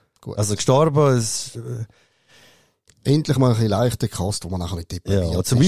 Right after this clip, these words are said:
Speaker 2: Beispiel meine Nachbürin ist dann bei mir am Feuer gehockt, gesund. Und lustig. Und hat, sie hat als einzige in der Bratwurst einen Zahnstocher gehabt. Also irgendwie so, „Machst du jetzt so einen Zahnstocher in die Wurst?“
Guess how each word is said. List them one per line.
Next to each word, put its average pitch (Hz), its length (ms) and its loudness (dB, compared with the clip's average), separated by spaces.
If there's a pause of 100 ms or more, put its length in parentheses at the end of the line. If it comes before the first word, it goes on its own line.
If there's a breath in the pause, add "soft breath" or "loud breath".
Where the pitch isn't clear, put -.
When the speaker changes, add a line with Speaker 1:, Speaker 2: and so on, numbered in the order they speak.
(140)
Speaker 2:
Beispiel 143 160 2
meine 143 260 6
Nachbürin 127 880 4
ist - 180 2
dann 104 220 2
bei 107 100 0
mir 110 220 4
am 101 80 2
Feuer 143 240 2
gehockt, 131 480 0
gesund. 170 560 2 (1400)
Und 98 480 2 (840)
lustig. 175 640 2 (720)
Und 104 340 2
hat, - 320 -2 (180)
sie 147 160 0
hat - 120 -2
als 101 140 -2
einzige 135 340 0
in 113 60 2
der 110 60 0
Bratwurst 110 400 2
einen 110 200 2
Zahnstocher 107 640 0
gehabt. 95 200 -6
Also 90 180 -4
irgendwie 90 220 0
so, 95 120 0
„Machst 85 300 -4
du - 40 -6
jetzt - 120 -10
so 98 180 4
einen 92 320 -2
Zahnstocher 117 540 -2
in 110 60 -4
die 117 120 4
Wurst?“ 117 220 2